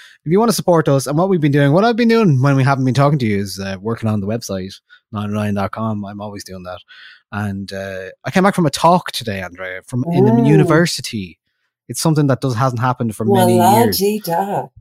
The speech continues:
Speaker 1: And
Speaker 2: Mister
Speaker 1: that's why we're
Speaker 2: Ivory
Speaker 1: recording this
Speaker 2: Tower.
Speaker 1: late. Yeah, so, <laughs> um,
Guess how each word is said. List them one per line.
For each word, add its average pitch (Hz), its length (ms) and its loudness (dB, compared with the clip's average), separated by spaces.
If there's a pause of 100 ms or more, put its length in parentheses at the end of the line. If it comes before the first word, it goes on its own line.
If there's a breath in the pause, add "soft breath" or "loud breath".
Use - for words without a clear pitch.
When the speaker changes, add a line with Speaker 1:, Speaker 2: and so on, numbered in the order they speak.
(140)
Speaker 1:
And 117 140 -8
Speaker 2:
Mister - 240 2
Speaker 1:
that's - 160 4
why - 220 6
we're - 60 0
Speaker 2:
Ivory 160 180 0
Speaker 1:
recording 117 220 -2
this 143 140 4
Speaker 2:
Tower. 147 220 2
Speaker 1:
late. - 140 -8 (600)
Yeah, 110 420 -2
so, 104 380 -4
<laughs> 127 500 2 (560 loud breath)
um, 123 500 0